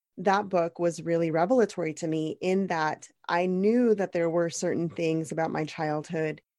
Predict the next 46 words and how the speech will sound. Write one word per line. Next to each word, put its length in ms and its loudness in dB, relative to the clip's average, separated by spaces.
that 260 4
didn't 340 2
feel 340 0
good, 440 0
but 140 6
it 120 0
contextualized 880 2
it 120 -4
for 100 2
me 160 2
in 100 -2
terms 280 -4
of 60 -2
what 120 -2
was 140 -6
going 240 -2
on 120 -2
in 100 -2
my 140 -2
brain 600 -2
and 100 2
what 100 4
was 140 -2
going 260 0
on 80 0
in 120 0
my 120 -2
body 600 -8
and 160 0
the 40 4
way 160 6
that 120 4
I 60 4
experienced 580 -2
those 200 -4
memories. 540 -4
And 180 -4
so 200 -2
now 360 2
I 120 4
think 440 -2
that, 300 0
you 120 -4
know, 180 -2
after 320 2
I've 180 4